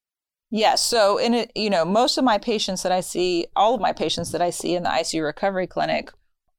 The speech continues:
were in the I C U. So they were critically ill. But I also see a number of patients who are post-covid in my general pulmonary clinic, um, or as part of our Vanderbilt post-covid, post-acute covid clinic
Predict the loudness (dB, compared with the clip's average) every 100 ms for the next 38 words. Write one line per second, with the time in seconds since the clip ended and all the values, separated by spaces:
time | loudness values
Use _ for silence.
0 | _ _ -2 2 2 0 -2 -4 -2 -2
1 | -2 -4 -4 -4 -4 -2 0 0 -2 -2
2 | -2 -2 -2 -4 0 0 -2 -6 -20 -4
3 | 2 4 6 4 2 0 -2 -2 0 -2
4 | 0 -2 -2 -4 -4 -6 -4 -6 -4 -4
5 | -4 -2 -2 -2 -2 -2 -2 -2 -2 -2
6 | -6 _ _ -8 0 2 2 2 0 2
7 | -2 0 -2 0 0 -4 -14 -14 -14 -8
8 | 0 0 2 2 2 0 -2 -2 0 0
9 | 0 -2 -6 -2 0 0 -2 -2 -4 -4
10 | -2 -2 -2 -2 -4 -6 -14 -16 -18 -8
11 | -6 -6 -6 -8 -4 -4 -4 -6 -4 -2
12 | -2 -6